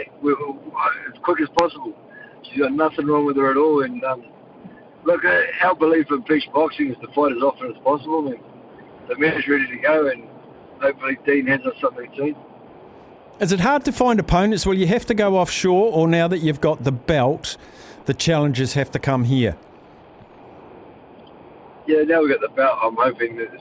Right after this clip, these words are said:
Speaker 1: challenges will come here. Um, we want, there's more belts, we want bigger belts. There's other world titles we can get, we want to add to it. So that's Dean's job. He's gonna be on the phone trying to bring more stuff here. So we, we want a base here. In an ideal world, you want to fight at home.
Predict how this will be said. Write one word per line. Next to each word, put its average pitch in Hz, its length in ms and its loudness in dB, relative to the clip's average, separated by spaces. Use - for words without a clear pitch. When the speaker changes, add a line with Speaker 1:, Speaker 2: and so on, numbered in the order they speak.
Speaker 1:
challenges 131 400 -2
will - 100 -8
come 120 240 -2
here. 135 260 0
Um, 127 200 0
we 156 140 2
want, 147 140 0
there's 139 180 -4
more 160 160 2
belts, 147 500 -2
we 139 100 -4
want 131 240 -2
bigger 139 180 -4
belts. 135 320 0
There's 127 200 -2
other 143 180 2
world 135 280 0
titles 139 380 2
we 131 80 -8
can 123 340 -8
get, 139 200 -2
we 120 80 -6
want 120 140 -4
to - 80 -6
add 131 240 -2
to 139 120 -2
it. 127 100 -4
So 110 220 -4
that's - 200 0
Dean's 131 340 -2
job. 127 300 0
He's 131 180 -6
gonna 123 140 -2
be 117 100 -2
on 117 120 0
the 110 140 -10
phone 131 260 0
trying 123 300 -4
to 107 60 -18
bring 127 260 -2
more 123 140 -6
stuff 127 280 -4
here. 131 340 -4
So 120 240 -2
we, 151 100 2
we 180 200 -2
want 214 160 2
a 190 40 0
base 139 320 0
here. 143 300 2
In 147 200 -6
an 156 60 0
ideal 147 420 2
world, 143 280 2
you 131 80 -10
want 131 180 -4
to - 40 -20
fight 120 180 0
at - 60 -8
home. 123 260 -10